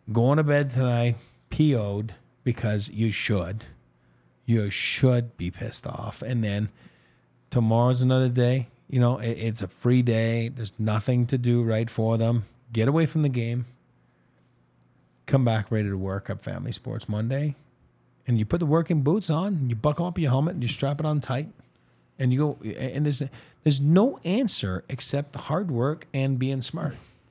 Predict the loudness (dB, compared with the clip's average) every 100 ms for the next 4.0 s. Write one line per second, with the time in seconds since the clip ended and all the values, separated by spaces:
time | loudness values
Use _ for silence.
0 | _ _ _ _ _ -2 0 0 0 -2
1 | -2 -4 -4 -4 -4 -6 -4 -2 0 0
2 | -2 -4 -4 -6 -10 _ _ _ -4 -2
3 | -4 -4 -6 -6 -4 -4 -6 -6 -6 -6